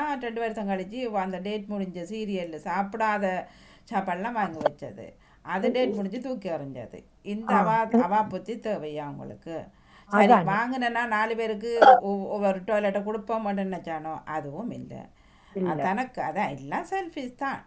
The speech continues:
Speaker 1: ஆனா ஒரு சில சனம் உண்மையிலேயே போன் பண்ணியும் கேட்டதுகள், கொண்டு வந்து தந்ததுகள்.
Speaker 2: அரிசும், அரிசும்
Speaker 1: அப்படி
Speaker 2: வாணி
Speaker 1: இருக்கு.
Speaker 2: பதுக்கப்பட்டதுதான் அரிசும். என்னன்னு சொன்னா, இந்த ஆட்சி கொஞ்சம் நல்லா,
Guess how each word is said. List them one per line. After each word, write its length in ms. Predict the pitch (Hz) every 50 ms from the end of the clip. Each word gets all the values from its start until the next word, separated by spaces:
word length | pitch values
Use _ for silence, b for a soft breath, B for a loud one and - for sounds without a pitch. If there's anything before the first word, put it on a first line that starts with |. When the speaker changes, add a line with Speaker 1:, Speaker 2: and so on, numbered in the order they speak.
| _ _ _
Speaker 1:
ஆனா 260 | - 160 165 196 269
ஒரு 180 | 254 220 208 202
சில 200 | 196 202 202 196
சனம் 360 | 196 208 185 175 208 269 339
உண்மையிலேயே 320 | 320 254 214 190 180 180 185
போன் 220 | 190 175 175 170
பண்ணியும் 260 | 165 160 170 190 262
கேட்டதுகள், 580 | 320 302 277 247 196 170 156 - - - 233 240
கொண்டு 180 | - 208 196 180
வந்து 220 | 208 247 254 226
தந்ததுகள். 460 | 185 185 180 175 - - 151 - 208 -
Speaker 2:
அரிசும், 680 | - 202 220 262 269 359 359 - - - 339 359 359 - - -
அரிசும் 440 | 233 262 277 339 320 - - 359
Speaker 1:
அப்படி 60 | 349 320
Speaker 2:
வாணி 380 | 330 320 320 320 294 330 359
Speaker 1:
இருக்கு. 260 | 403 480 523 - 294
Speaker 2:
பதுக்கப்பட்டதுதான் 760 | 294 302 247 339 254 - 294 220 277 254 226 190 185 165 151 -
அரிசும். 420 | 202 226 247 254 - - 190 175 - -
என்னன்னு 400 | - 247 247 269 302 330 320 302
சொன்னா, 480 | 285 - 269 240 226 220 226 247 262 269
இந்த 160 | 262 226 226 220
ஆட்சி 300 | 226 226 214 - 277 240
கொஞ்சம் 260 | 247 240 226 233 226
நல்லா, 400 | 220 220 220 226 220 214 -